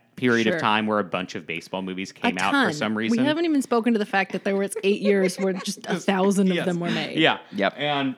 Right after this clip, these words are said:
Speaker 1: and so I think just as a kid, I loved this movie. I loved, obviously, like, the idea of a kid becoming a major leaguer.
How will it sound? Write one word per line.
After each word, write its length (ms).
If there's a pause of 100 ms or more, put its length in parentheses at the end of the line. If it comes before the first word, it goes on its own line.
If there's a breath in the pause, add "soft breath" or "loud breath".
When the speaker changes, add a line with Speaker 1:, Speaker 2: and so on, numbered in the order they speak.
(120)
Speaker 1:
and 240
so 140
I 80
think 220
just 140
as 120
a 60
kid, 200
I 120
loved 340
this 200
movie. 380
I 160
loved, 400
obviously, 540
like, 320
the 160
idea 400
of 120
a 60
kid 480 (460)
becoming 480
a 40
major 400
leaguer. 600